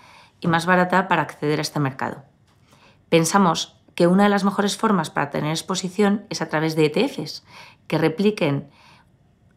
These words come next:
los índices de primer nivel que están formados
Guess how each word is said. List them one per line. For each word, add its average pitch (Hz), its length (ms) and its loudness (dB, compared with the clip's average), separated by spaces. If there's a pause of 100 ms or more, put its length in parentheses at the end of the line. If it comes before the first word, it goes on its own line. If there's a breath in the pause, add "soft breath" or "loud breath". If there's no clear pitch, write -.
los 147 260 0
índices 226 500 4
de 196 100 -2
primer 180 300 0
nivel 214 400 2
que - 80 -4
están 160 280 -6
formados 180 580 2